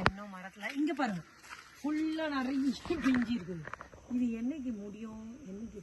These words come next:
தொடங்கும்னே தெரியாது, அது பாட்டு இருக்கும். நல்லா இருக்குல்ல? அடுத்த செட்டு வருது,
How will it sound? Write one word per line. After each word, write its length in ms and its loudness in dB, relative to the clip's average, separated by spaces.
தொடங்கும்னே 540 -8
தெரியாது, 380 -10
அது 120 -6
பாட்டு 560 -4
இருக்கும். 260 -8
நல்லா 220 -6
இருக்குல்ல? 400 -10
அடுத்த 320 -2
செட்டு 240 -2
வருது, 260 -6